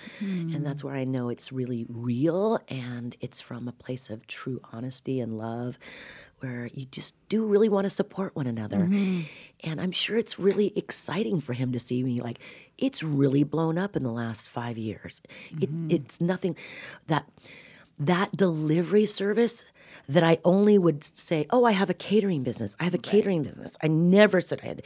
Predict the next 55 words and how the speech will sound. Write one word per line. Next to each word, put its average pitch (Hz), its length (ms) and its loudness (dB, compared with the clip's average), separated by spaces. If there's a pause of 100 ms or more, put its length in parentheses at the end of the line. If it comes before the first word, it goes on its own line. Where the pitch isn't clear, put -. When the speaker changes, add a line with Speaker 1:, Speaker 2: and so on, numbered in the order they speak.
(320)
Speaker 1:
Through 175 160 0
my 165 140 2
friends 202 480 2
and 139 120 0
family 202 300 2
and 202 60 -2
community, 190 360 0 (160)
if 151 140 -2
you 175 80 -2
weren't 175 240 2
buying 180 280 2
it - 100 -4
from 127 160 0
me, 120 160 -2
I 135 60 2
wasn't 131 340 0
telling 165 260 -2
you 131 100 -2
what 123 120 -2
I 123 80 -2
was 123 120 -8
really 127 220 -4
doing. 123 380 -4 (180)
Speaker 2:
Yeah. 139 260 -4
Speaker 1:
I 139 120 4
just 147 200 -2
was 123 160 0
on 123 140 -2
a 123 40 -4
catering 151 480 2
job. - 360 -8
Speaker 2:
Sure. 170 320 -2 (220)
Speaker 1:
And 190 120 6
so 190 260 8 (500)
when 202 880 6
two - 120 -2
thousand 202 520 2
fourteen, - 800 -4
fifteen 202 560 2
came 185 240 2
along 160 340 2
and 151 100 6
Mary 170 260 6
Speaker 2:
Mm-hmm. 160 40 0
Speaker 1:
Jane 160 300 2
gave 156 180 2
me 156 80 0
my 147 240 0
own 151 160 2
show 147 220 0
called 147 260 -6
Smoke 151 400 0
in 160 60 2
the 147 80 0
Kitchen, 147 560 -4